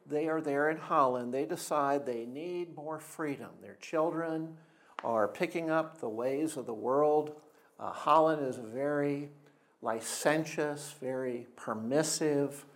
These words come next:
very corrupt society, and they see the need to leave Holland.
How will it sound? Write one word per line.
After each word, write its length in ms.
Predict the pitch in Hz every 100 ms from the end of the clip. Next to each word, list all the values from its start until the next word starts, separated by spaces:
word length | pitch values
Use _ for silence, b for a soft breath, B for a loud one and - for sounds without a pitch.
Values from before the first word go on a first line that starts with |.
| b b b -
very 360 | 139 139 139 139
corrupt 800 | - - 101 98 113 139 - - -
society, 880 | - - - 139 131 131 123 120 120 b b b -
and 120 | 113
they 120 | 117
see 340 | 120 - 165 165
the 160 | 139
need 340 | 127 135 147 143
to 120 | 120
leave 440 | 110 127 139 135
Holland. 640 | - - 131 127 117 90